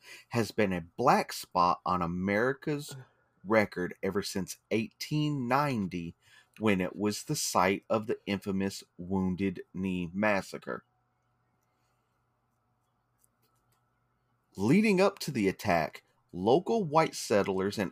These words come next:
army men became increasingly alarmed at indigenous activity in the area.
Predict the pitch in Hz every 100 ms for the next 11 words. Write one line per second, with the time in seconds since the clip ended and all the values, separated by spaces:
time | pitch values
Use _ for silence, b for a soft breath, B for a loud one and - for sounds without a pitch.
0 | - 185 190 131 95 87 87 87 87 107
1 | 95 87 - 123 - 160 160 160 131 104
2 | 98 87 85 87 - B B B - 104
3 | - 104 92 113 107 131 135 131 107 -
4 | - 107 92 92 82 92 - 160 98 50